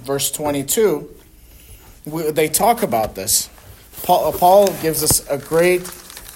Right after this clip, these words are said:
um, great encouragement here. It says, "You were taught with regard to your former way of life,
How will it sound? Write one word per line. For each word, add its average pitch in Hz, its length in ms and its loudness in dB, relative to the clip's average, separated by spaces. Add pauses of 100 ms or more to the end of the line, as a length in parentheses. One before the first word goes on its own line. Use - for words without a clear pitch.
(140)
um, 123 240 -2 (380)
great 170 240 2
encouragement 165 840 2
here. 101 360 -8 (1800)
It 151 140 -6
says, 160 400 2
"You 160 180 -2
were 170 180 2
taught 196 520 4
with 170 160 -2
regard 160 520 2
to 160 100 -6
your 147 140 -2
former 151 460 0
way 143 220 0
of 139 160 0
life, 123 440 -4